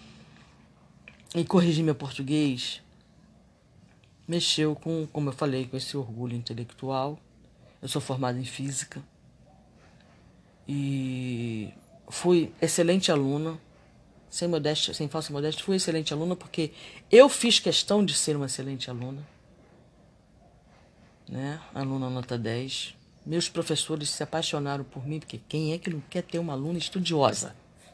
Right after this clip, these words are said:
<laughs> Eu, como professora, nossa, é o sonho.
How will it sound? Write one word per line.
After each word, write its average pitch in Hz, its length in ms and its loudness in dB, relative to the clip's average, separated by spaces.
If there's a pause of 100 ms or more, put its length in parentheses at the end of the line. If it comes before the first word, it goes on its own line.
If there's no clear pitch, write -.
<laughs> - 460 -18
Eu, 196 140 4 (140)
como 190 180 6
professora, 185 1000 6 (640)
nossa, 196 360 12
é - 20 12
o 196 60 10
sonho. 196 760 10